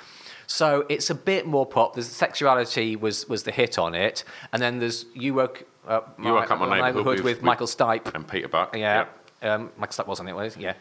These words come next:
Speaker 2: It was,
Speaker 1: Uh, yeah,
Speaker 2: yeah.
Speaker 1: yeah, yeah. Um, so there's a few kind of more poppy hits, but then
Speaker 2: Johnny
Speaker 1: there's a
Speaker 2: Marr played on Accident Waiting
Speaker 1: Well, he's
Speaker 2: to
Speaker 1: all,
Speaker 2: Happen.
Speaker 1: yeah, yeah,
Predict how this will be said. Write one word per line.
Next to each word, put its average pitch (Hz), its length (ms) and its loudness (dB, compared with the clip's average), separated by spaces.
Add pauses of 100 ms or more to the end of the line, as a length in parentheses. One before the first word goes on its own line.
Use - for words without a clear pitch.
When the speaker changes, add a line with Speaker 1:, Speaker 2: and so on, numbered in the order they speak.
(200)
Speaker 2:
It 104 60 -10
was, 127 220 -2
Speaker 1:
Uh, 180 60 -2
yeah, - 80 0
Speaker 2:
yeah. - 80 -4
Speaker 1:
yeah, 202 140 -2 (260)
yeah. 127 160 4
Um, 143 260 -4 (280)
so - 140 -4
there's 196 100 -6
a 226 40 -10
few 311 160 -4
kind 190 220 0
of 143 80 -6
more 151 140 2
poppy 165 260 -2
hits, 120 240 -8
but - 100 -6
then 156 100 2
Speaker 2:
Johnny 117 100 2
Speaker 1:
there's 110 100 -2
a 110 40 4
Speaker 2:
Marr 113 160 2
played 104 360 -2
on 95 340 -4
Accident 90 460 -8
Waiting 92 120 -2
Speaker 1:
Well, 107 40 -2
he's 107 140 -2
Speaker 2:
to 101 60 -2
Speaker 1:
all, 101 40 -2
Speaker 2:
Happen. 90 160 -4
Speaker 1:
yeah, 90 260 -6
yeah, 110 300 2